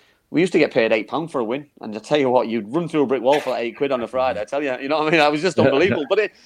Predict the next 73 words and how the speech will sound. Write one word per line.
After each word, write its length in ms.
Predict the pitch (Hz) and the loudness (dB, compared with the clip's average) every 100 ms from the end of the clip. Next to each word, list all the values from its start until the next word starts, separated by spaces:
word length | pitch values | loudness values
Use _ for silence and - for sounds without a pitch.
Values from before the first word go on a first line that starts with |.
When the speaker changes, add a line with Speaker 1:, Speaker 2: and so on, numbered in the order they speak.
| - | -10
Speaker 1:
you 80 | 165 | -4
know 60 | 196 | -4
what 80 | 190 | -2
I 20 | |
mean? 160 | 190 | -2
Just 200 | 180 175 | -2 -6
it, 140 | - 185 | -6 -4
wa-, 140 | 196 | -2
it 60 | 196 | -2
wasn't 240 | 208 180 | -2 -2
a 20 | 165 | -4
case 300 | 196 214 196 | -4 -4 -6
of, 180 | 156 | -4
uh, 320 | 151 135 123 117 _ _ _ _ | -2 -2 -2 -6 _ _ _ _
uh, 260 | 139 135 120 | -6 -4 -4
you 80 | 151 | -6
know 60 | |
what 60 | 165 | -6
I 40 | |
mean? 120 | 170 147 | -6 -6
Because 340 | 147 135 - - _ | -8 -8 -12 -20 _
obviously 240 | 113 113 127 | -10 -6 0
nobody 300 | 165 139 120 | 2 4 0
would 120 | 101 | 0
watch 240 | 110 - | -6 -6
you. 80 | 139 | -8
You 80 | 135 | -6
know, 80 | 127 | -6
it'd 80 | |
be 100 | 113 | -6
parents 440 | 107 139 135 127 117 | -2 -2 -2 -4 -4
only. 280 | 113 120 135 | -4 -4 -6
You 100 | 127 | -6
know 80 | |
what 60 | 131 | -6
I 20 | |
mean? 140 | 131 113 | -6 -8
Because 300 | 113 117 107 | -10 -10 -12
it 80 | |
was 140 | 113 110 | -12 -10
a 40 | |
chance 220 | - 139 | -6 -6
to 60 | 117 | -6
get 80 | 120 | -6
in 60 | |
the 60 | 120 | -4
reserves. 340 | 107 104 120 127 | -2 -2 -2 -6
But 140 | 131 | -8
it, 140 | 151 | -8
it 180 | 143 165 | -8 -8
was 120 | 160 | -4
a, 120 | 151 - _ _ _ - | -4 -4 _ _ _ -10
it 60 | |
was 100 | 175 | -4
a 60 | 190 | 0
big 200 | 208 165 | 0 0
thing, 220 | 170 202 | -2 0
you 80 | 147 | 0
know. 160 | 165 | 0
But 220 | 151 143 - | -2 -6 -6
I, 60 | 131 | -10
I, 200 | - 73 - | -8 -10 -14
you 240 | - 131 147 | -4 -2 0
said 200 | 143 120 | 0 0
it 80 | |
there. 200 | 110 107 | 0 -2
You 120 | 110 123 | -2 -4
know 80 | |
what 40 | 123 | -4
I 40 | |
mean? 60 | 113 | -4
Things 200 | 160 139 | -2 0
are, 180 | 123 | 0